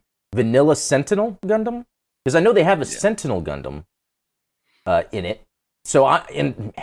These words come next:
Speaker 1: Sentinel is something I probably need to research for the channel.
Speaker 2: Yeah, if you
Speaker 1: Um,
Speaker 2: need a, a copy of the visual novel, let me know. I will get that
Speaker 1: Oh.
Speaker 2: to you.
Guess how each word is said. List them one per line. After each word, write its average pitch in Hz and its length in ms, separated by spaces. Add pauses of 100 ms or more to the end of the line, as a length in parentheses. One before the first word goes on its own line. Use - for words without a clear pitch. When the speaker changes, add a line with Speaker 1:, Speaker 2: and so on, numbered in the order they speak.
(120)
Speaker 1:
Sentinel - 400
is - 60
something 110 200
I 104 160
probably 113 380
need 104 300
to 101 500
research 104 400
for 101 100
the 80 100
channel. - 400 (680)
Speaker 2:
Yeah, - 260 (180)
if 113 160
you 101 60
Speaker 1:
Um, 92 120
Speaker 2:
need 123 140
a, 107 280
a 101 40
copy 107 400
of 95 100
the 90 160
visual 98 320
novel, 90 380
let 95 120
me 92 100
know. 92 240 (240)
I - 100
will - 320 (180)
get - 120
that 220 120
Speaker 1:
Oh. - 100
Speaker 2:
to 110 100
you. - 200